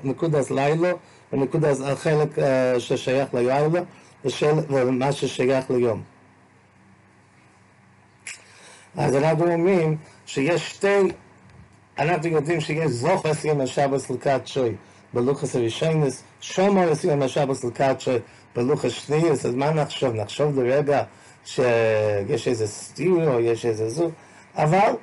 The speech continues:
אנחנו אומרים שזה שתי בחינות, יש שתי בחינות.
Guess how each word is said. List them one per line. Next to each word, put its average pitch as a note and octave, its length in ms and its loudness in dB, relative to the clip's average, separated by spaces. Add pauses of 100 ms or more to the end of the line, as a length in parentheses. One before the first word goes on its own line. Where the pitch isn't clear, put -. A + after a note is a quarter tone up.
(560)
אנחנו D#3+ 440 2
אומרים E3 240 2
שזה D3 280 0
שתי F3 380 0
בחינות, D3 600 -2
יש B2 120 -8
שתי D3 180 0
בחינות. B2 460 -2